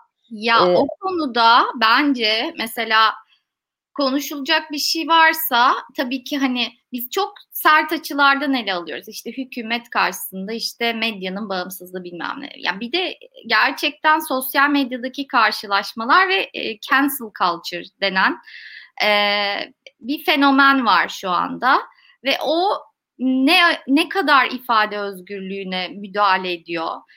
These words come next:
Speaker 1: E, insanların senin söylediğin gibi ne kadar duymak istemedikleri şeyleri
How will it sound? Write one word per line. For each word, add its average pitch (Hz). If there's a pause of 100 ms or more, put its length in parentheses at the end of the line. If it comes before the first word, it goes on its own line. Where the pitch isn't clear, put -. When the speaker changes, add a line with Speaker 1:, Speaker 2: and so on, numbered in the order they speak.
(220)
Speaker 1:
E, 214
insanların 247
senin 269
söylediğin 269
gibi 214
ne 262
kadar 269
duymak 262
istemedikleri 269
şeyleri 277